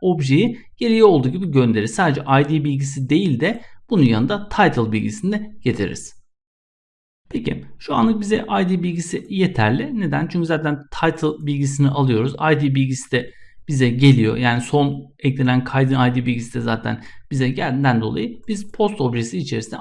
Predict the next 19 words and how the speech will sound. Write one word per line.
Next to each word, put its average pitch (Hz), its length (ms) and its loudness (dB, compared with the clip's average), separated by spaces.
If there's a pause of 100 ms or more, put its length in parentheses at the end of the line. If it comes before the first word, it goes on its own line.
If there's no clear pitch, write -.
(140)
I 165 60 0
D 156 120 0
bilgisini 120 300 -2
eklememiz 143 420 -2
aslında 117 240 -2
yeterli. 104 380 -2 (360)
Peki 160 280 -4
bunları - 240 -4
silelim. 190 600 -6 (1080)
Hatta - 420 -8
biraz - 220 -10
sonra 127 260 -4
kullanacağız, 123 540 -2
gene - 260 -6 (100)
burada - 240 -16
kalsın. - 680 -10 (580)
Giden 220 600 -4
post'un 165 720 -2 (760)
nokta 147 600 -4